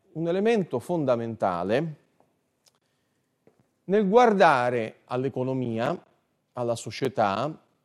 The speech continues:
all'elemento individuale della contrattazione, agli effetti giuridici e all'elemento della funzione pratica. La caratteristica della causa nel nostro sistema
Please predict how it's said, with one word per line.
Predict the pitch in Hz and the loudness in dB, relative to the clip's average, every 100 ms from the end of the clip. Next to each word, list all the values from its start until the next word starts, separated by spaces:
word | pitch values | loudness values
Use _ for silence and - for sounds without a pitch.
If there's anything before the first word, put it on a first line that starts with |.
| _ _ _ | _ _ _
all'elemento | - 151 156 170 185 170 | -2 0 0 0 -2 -2
individuale | 151 139 143 139 151 147 117 | -4 -2 -2 0 2 2 2
della | 107 107 | -2 -2
contrattazione, | 110 104 110 - 113 - 127 101 101 127 165 - _ _ _ _ _ | -4 -8 -10 -10 -12 -8 -6 -4 -4 -4 -6 -8 _ _ _ _ _
agli | 170 185 | 0 2
effetti | 180 - 190 - 160 | 0 0 -2 -2 -2
giuridici | 160 147 127 127 143 - 190 196 - _ _ _ | 0 0 0 -2 -4 -4 -4 -4 -8 _ _ _
e | 240 247 | -4 0
all'elemento | 233 254 247 165 151 156 175 170 - | 2 0 0 0 0 -2 -2 -2 -2
della | 165 175 156 | -4 -2 -4
funzione | - - - 143 131 127 | -6 -8 -2 -2 0 0
pratica. | 123 98 92 110 101 113 110 120 - _ _ _ _ _ _ _ _ _ _ _ _ _ - | 2 2 0 -4 0 4 4 0 -14 _ _ _ _ _ _ _ _ _ _ _ _ _ 0
La | 180 | 0
caratteristica | - 269 269 269 277 262 190 - - 143 127 | 4 4 4 0 -2 0 0 -2 -6 -4 -2
della | 127 151 170 | -2 -2 -2
causa | 170 165 117 113 135 | 0 -2 -2 -6 -10
nel | 123 147 | -10 -8
nostro | 196 175 - 135 | -6 -6 -8 -12
sistema | 123 - - - 151 110 107 120 | -10 -12 -12 -4 -4 -4 -4 -4